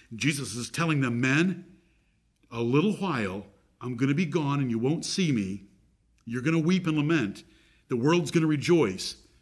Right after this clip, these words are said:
and you're gonna be sorrowful. But your sorrow shall be turned into joy in a little while." Just for a little while, you won't see me.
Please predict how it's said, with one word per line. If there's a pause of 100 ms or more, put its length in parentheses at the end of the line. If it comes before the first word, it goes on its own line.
and
you're
gonna
be
sorrowful. (680)
But
your
sorrow
shall
be
turned
into
joy (880)
in
a
little
while." (500)
Just
for
a
little
while,
you
won't
see
me.